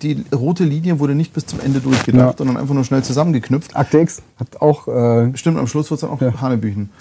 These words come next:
Speaker 1: Und was ich halt mega fand, war, Mandalorian hat mich einfach, Jon Favreau hat's geschafft, einfach ich,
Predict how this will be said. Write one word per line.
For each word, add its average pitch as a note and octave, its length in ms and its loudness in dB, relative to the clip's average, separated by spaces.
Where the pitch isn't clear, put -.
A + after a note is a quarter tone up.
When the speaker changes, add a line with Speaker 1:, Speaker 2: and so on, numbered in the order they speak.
Speaker 1:
Und C3+ 380 4
was C3+ 320 -2
ich D#3+ 140 -4
halt D#3+ 180 0
mega D#3 340 2
fand, C#3+ 280 -4
war, B2+ 180 -2
Mandalorian B2+ 760 2
hat C3 140 -4
mich C3+ 260 -6
einfach, B2+ 260 -2
Jon C#3 180 0
Favreau C3 400 0
hat's C3+ 160 -2
geschafft, B2 400 -2
einfach A#2+ 280 -4
ich, A#2+ 220 -2